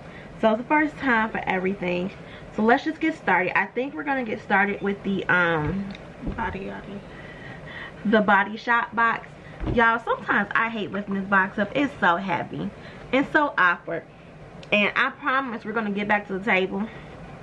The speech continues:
Speaker 1: Just not tonight. 'Cause once again, it's after midnight.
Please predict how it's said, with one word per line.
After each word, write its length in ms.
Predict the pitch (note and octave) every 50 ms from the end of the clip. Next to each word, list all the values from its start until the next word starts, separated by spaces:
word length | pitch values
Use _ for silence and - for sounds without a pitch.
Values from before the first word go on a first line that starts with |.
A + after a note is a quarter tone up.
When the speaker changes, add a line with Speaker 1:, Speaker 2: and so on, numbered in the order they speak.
| - - - - - - - - - - - -
Speaker 1:
Just 140 | - - -
not 180 | - C#4 C4+ - -
tonight. 320 | - C4+ C4+ C4 A#3+ - - - - - - - -
'Cause 80 | A3+ G#3
once 200 | G3+ G#3 G#3+ A#3+
again, 400 | A#3 A3 A3+ A3+ A3 G#3+ G#3 -
it's 160 | - F#3+ - -
after 360 | - - D3+ E3 F3 - D4
midnight. 580 | C#4+ C#4 C#4 - - B3 B3 A#3 A3+ A3+ G#3+ -